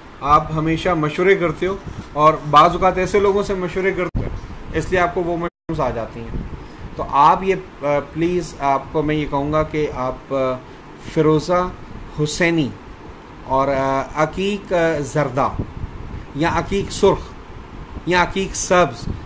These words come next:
या अकीक सफ़ेद, इनमें से कोई एक जो है, ये दोनों चीज़ को यूटिलाइज करें, इंशाअल्लाह ताला मौला करम करेंगे। अदद एक है,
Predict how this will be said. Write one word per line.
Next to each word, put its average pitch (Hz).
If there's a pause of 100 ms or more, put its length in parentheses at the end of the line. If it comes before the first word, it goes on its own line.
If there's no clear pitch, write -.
(120)
या 185
अकीक 185
सफ़ेद, 156 (400)
इनमें 202
से 180
कोई 185
एक - (240)
जो 147
है, 143
ये 143
दोनों 147
चीज़ 139
को 147
यूटिलाइज 139
करें, 156 (340)
इंशाअल्लाह 151
ताला 139 (320)
मौला 135
करम 143
करेंगे। 170
अदद 147
एक 190
है, 175